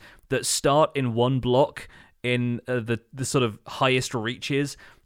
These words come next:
of these clumps of terrain, and then they fall about a hundred blocks down into, uh, usually, like, a lake on the, on the, the ground level, the sort of sea level terrain around it. And so for, for that, I just threw a, a water source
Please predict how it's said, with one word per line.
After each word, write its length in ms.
of 160
these 360
clumps 400
of 100
terrain, 520
and 200
then 260
they 180
fall 520
about 300
a 60
hundred 580
blocks 460
down 460
into, 580
uh, 180
usually, 360
like, 180
a 60
lake 320
on 120
the, 260
on 120
the, 220
the 120
ground 460
level, 280
the 80
sort 160
of 80
sea 240
level 280
terrain 380
around 320
it. 140
And 140
so 280
for, 300
for 200
that, 220
I 80
just 340
threw 360
a, 280
a 80
water 360
source 380